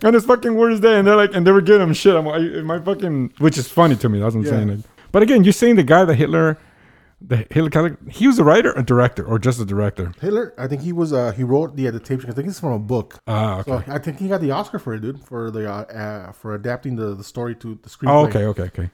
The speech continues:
Speaker 2: And, um, yeah, he was, he was also the director.
Speaker 1: It's a very well done movie that
Speaker 2: Yeah.
Speaker 1: I'm not gonna say it's one of those movies 'cause we, we have a, we have categories, right? When we
Speaker 2: Yeah.
Speaker 1: say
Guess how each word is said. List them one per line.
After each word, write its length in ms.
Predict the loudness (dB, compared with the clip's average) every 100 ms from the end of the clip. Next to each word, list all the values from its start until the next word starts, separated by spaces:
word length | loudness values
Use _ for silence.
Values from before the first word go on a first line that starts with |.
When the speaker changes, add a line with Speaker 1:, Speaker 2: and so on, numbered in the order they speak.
| -10
Speaker 2:
And, 260 | -6 -6
um, 280 | -6 -8 -6
yeah, 100 | -6
he 120 | -4
was, 160 | -4 -4 -8 -14 -18
he 80 |
was 140 | -14 -10
also 160 | -10
the 160 | -12 -12
director. 480 | -10 -10 -10 -14 -14 _ -6
Speaker 1:
It's 160 | -2
a 80 | -2
very 380 | 0 0 2 2
well 240 | 2 2
done 220 | 2 2 4
movie 240 | 2 2
that 200 | 0 -4
Speaker 2:
Yeah. 200 | -6 -10 -14 -4
Speaker 1:
I'm 160 | 0
not 80 | 0
gonna 160 | 2 0
say 260 | 2 0 -2 -4
it's 180 | -2
one 140 | 0 0
of 80 | 0
those 100 | 0
movies 240 | 0 -2
'cause 140 | -4
we, 180 | -2 -2
we 140 | -2 0
have 180 | 2
a, 140 | 0 -2 -16 -8
we 120 | 0
have 160 | 0 0
categories, 440 | -2 0 -2 0
right? 100 | 0
When 120 | 2 0
we 60 |
Speaker 2:
Yeah. 40 | 2
Speaker 1:
say 160 | 0